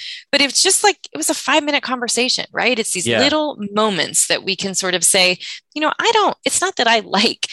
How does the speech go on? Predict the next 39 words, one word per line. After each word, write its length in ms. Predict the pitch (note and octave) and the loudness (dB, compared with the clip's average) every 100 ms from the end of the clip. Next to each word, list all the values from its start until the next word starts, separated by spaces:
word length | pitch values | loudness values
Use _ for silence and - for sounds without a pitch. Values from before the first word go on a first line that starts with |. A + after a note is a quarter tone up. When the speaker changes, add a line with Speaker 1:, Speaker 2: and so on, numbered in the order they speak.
| - - | -12 -10
Speaker 1:
nagging 460 | G#2+ F3 G3 F#3 D#3+ | 0 0 2 0 -2
you 160 | D3 D3 | -8 -8
or 120 | C#3+ | -6
riding 440 | C#3+ F#3 F#3+ C#3+ | 0 2 2 -2
you, 260 | F#2+ - - - - - | -6 -10 -12 -18 -12 -4
but 100 | A3+ | 2
here's 240 | D#4+ D#4+ | 2 2
why 140 | C#4 C#4+ | 0 0
I 80 | A#3 | 0
do 180 | G#3+ C4+ | -2 -2
that. 240 | - - - | -2 -4 -2
Actually, 380 | - - C#4+ C4 | -2 0 0 0
because 280 | G#3 G#3 G3 | 0 0 2
I 100 | F3+ | 2
love 200 | F#3+ F#3+ | 2 0
you 240 | F#3 F3 - _ | -4 -6 -14 _
a 60 | F#3+ | -2
lot. 400 | F3+ A#3+ D#3 C3+ - | 2 4 4 2 -2
And 140 | F3 | -4
I 40 | |
really 280 | F3+ G3 G#3 | -2 -4 -2
wanna 220 | F#3 F#3 | -2 -4
make 200 | F3 E3 | -4 -2
sure 520 | - - E3+ D3 D#3 - - | 0 0 2 0 -2 -10 -16
you 220 | E3+ G#3 | -12 -8
feel 260 | - G3+ | -2 0
ready 320 | C#3+ D#3+ E3 C#3 | 0 0 2 0
to 80 | |
be 200 | - D3+ | -2 -2
in 100 | D3 | -2
the 80 | - | -4
world 500 | D#3+ G#2 - - - - | -4 -2 -2 -4 -4 -4
in 220 | D#3+ D3+ | -4 -4
whatever 280 | D#3 D#3+ E3 | -2 0 0
that 160 | C#3+ - | -2 -2
looks 200 | - - | -2 -2
like 140 | - | -2
for 140 | - - | -4 -6
you," 160 | - | -6